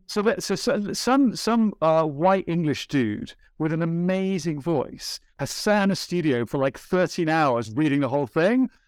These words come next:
Right now, I don't know if you can get it in the U S, but you should definitely go up and look for it because my wife has listened to it. I'm too embarrassed to do it. And she said he makes you sound quite coherent at times.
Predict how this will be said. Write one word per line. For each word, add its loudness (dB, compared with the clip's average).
Right 2
now, 2
I 2
don't 0
know -2
if -6
you -2
can -4
get 2
it 0
in -2
the -2
U 0
S, -6
but -2
you -2
should -8
definitely 0
go 0
up -2
and -2
look -2
for -2
it -4
because -6
my -2
wife -2
has -6
listened -4
to -2
it. 2
I'm 0
too -2
embarrassed -2
to -6
do 0
it. -6
And -4
she 0
said 0
he 0
makes 0
you -4
sound 0
quite -2
coherent 0
at -2
times. -8